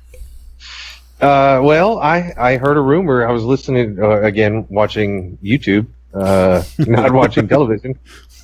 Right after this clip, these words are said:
Uh, saw a rumor, heard a rumor about the Inhumans, uh, that, uh, that it has gotten panned so bad critically that they're considering, now I don't know what research you've,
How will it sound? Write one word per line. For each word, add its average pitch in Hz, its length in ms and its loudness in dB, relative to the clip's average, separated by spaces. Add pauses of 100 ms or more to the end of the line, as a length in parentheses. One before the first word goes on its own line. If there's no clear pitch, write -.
(220)
Uh, 110 220 2
saw 127 280 2
a 120 60 4
rumor, 120 460 2
heard 131 260 2
a 131 40 2
rumor 117 440 2
about 101 560 0
the 104 220 0
Inhumans, 110 720 -2 (1000)
uh, 98 480 2 (800)
that, 110 500 2 (160)
uh, 104 420 0
that 104 240 0
it 131 100 2
has 113 260 0
gotten 113 400 -2
panned 107 680 -2 (840)
so 139 360 0
bad 107 540 0 (220)
critically 98 640 -4 (680)
that 107 200 0
they're 120 120 2
considering, 110 720 0
now 117 160 0
I 120 100 0
don't 123 140 2
know 120 120 0
what 113 120 0
research 113 400 -6
you've, 98 240 -12